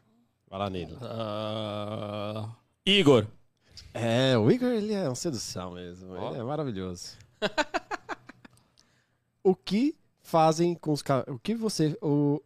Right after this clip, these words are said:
Speaker 1: o que fazer com os cabelos que caem na hora do banho? Você tá lá no banho, lá, o que que ele faz com isso aí?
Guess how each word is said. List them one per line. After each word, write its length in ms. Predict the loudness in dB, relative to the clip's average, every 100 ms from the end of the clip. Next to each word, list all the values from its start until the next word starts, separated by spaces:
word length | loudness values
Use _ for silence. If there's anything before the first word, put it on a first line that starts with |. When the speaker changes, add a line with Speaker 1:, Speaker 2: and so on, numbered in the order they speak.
| -6
Speaker 1:
o 100 | -6
que 160 | -4
fazer 440 | 0 2 4 4 2
com 120 | -4
os 80 | -2
cabelos 380 | 0 2 2
que 120 | 0 -2
caem 220 | 0 0
na 60 | 0
hora 100 | 0
do 100 | -2
banho? 260 | -2 -2 -2
Você 120 | -2
tá 80 | 0
lá 160 | 0
no 100 | 0
banho, 360 | 0 -2 -2 -2
lá, 160 | -2 -4
o 60 |
que 100 | -6
que 100 | -6
ele 80 | -6
faz 280 | -2 -2 -2
com 80 | -6
isso 140 | -4
aí? 200 | -4 -6